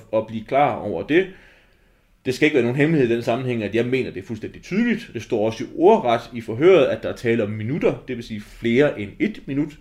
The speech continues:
at Inge M ser morderen. Men man kan selvfølgelig altid diskutere, om den forudsætning er til stede eller ej. Men, men, men det er de to helt essentielle forhør, der er med Inge M, og hvor det er refereret nu, det kommer fra.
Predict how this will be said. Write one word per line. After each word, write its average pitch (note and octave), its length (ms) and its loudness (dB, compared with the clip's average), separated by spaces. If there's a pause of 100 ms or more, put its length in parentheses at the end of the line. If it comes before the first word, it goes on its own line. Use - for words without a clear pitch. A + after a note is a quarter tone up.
(140)
at A#2+ 160 -6
Inge B2 360 2
M D#3+ 120 -8
ser B2+ 220 -4
morderen. A#2+ 400 -2 (680)
Men C3 160 0
man C3 120 4
kan C3+ 80 2
selvfølgelig C3 300 4
altid A#2+ 380 0 (500)
diskutere, A#2+ 460 0
om G2 40 -6
den G#2 160 -4
forudsætning G#2+ 460 -6
er G2+ 60 -12
til G2+ 100 -14
stede B2 440 -2
eller F2 140 -4
ej. A#2+ 240 0 (1300)
Men, C#3+ 220 4
men, C#3+ 220 0
men D3+ 220 -4
det F3 260 6
er - 100 0
de E3 220 -6
to F#3 360 0 (300)
helt F#3 460 0
essentielle C3 500 0
forhør, B2 400 2 (160)
der A2 60 0
er A2 260 4 (120)
med A2 140 -4
Inge A2+ 380 2
M, C#3+ 180 -4
og A2 80 -4
hvor G#2+ 180 0
det A#2 200 2
er G#2+ 120 -2
refereret G#2+ 420 -2
nu, A2 160 -6 (100)
det A2+ 160 -6
kommer - 280 -14 (340)
fra. - 100 -16